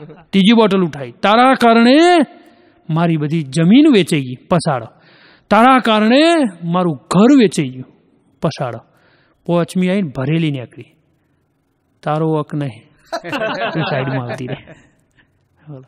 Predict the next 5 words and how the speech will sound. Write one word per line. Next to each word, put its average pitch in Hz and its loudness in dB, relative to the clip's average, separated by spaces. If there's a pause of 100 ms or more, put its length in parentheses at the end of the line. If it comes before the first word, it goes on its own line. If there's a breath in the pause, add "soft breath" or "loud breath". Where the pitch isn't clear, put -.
(1400)
આ 208 -4
દારૂડિયા 185 -4
જુઓ 170 -2
તો 214 -4
ખરા. 175 -4